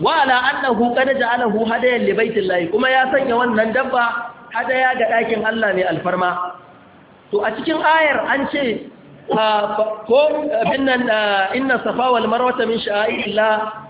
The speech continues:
man hajja al baita aw itamara fala junaha alayhi an yatawafa." Ba laifi yayi dawafi, kenan ba dole bane. Sai an ce ba laifi kai, abinda ka ce ba laifi kai, kenan ba laifi kai ne, ka bari.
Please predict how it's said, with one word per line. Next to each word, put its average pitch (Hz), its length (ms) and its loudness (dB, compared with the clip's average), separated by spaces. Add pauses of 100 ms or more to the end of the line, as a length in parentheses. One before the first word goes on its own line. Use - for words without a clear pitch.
(300)
man 240 160 0
hajja 247 300 -2
al 214 100 0
baita 240 300 -2
aw 196 160 -4
itamara 220 500 -2
fala 233 460 0
junaha 233 560 0
alayhi 208 280 0
an 208 200 -2
yatawafa." 190 560 0 (460)
Ba 254 300 0
laifi 233 360 2
yayi 208 160 2
dawafi, 185 400 0
kenan 233 260 -2
ba 233 140 2
dole 208 200 2
bane. 156 200 -2 (920)
Sai 254 200 -2
an 233 100 0
ce 220 100 2
ba 240 180 2
laifi 208 320 2
kai, 175 100 0
abinda 254 280 -2
ka 220 120 -2
ce 220 100 0
ba 240 220 2
laifi 202 300 0
kai, 170 180 -2
kenan 233 220 -2
ba - 140 2
laifi 214 260 0
kai 196 160 -2
ne, 175 120 -2 (300)
ka 170 100 0
bari. 196 220 0